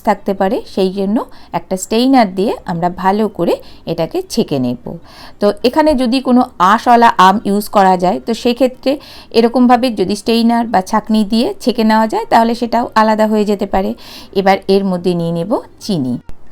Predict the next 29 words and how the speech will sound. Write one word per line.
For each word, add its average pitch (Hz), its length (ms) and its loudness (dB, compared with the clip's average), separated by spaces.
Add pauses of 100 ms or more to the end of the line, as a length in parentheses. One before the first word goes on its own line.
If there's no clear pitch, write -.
(260)
তিন 269 120 4 (120)
চামচের 285 440 2
মতো 294 180 -2 (180)
নিয়ে 226 180 6
নিলাম 262 220 2 (120)
ব্রাউন 185 340 2
সুগার, 220 300 -4 (140)
বাড়িতে 175 300 0 (140)
যে 180 80 0 (160)
নরমাল 185 420 2
চিনি 196 200 -2 (100)
আছে 202 140 -4 (120)
সেই 185 200 0
চিনি 185 180 -4 (100)
এখানে 247 200 -4 (120)
দেওয়া - 240 0
যেতে - 240 -8
পারে। - 180 -10 (560)
এবারে 285 260 2 (100)
নিয়ে 240 200 4
নেব 226 140 -2 (600)
জেলি 233 300 4 (120)
পাউডার। 165 400 2 (400)
এটা 247 140 0 (100)
খুব 311 120 0 (120)
সহজেই 240 400 2 (100)
বড় 185 140 6 (140)
কোনো 208 140 2 (140)
গ্রসারি 180 400 0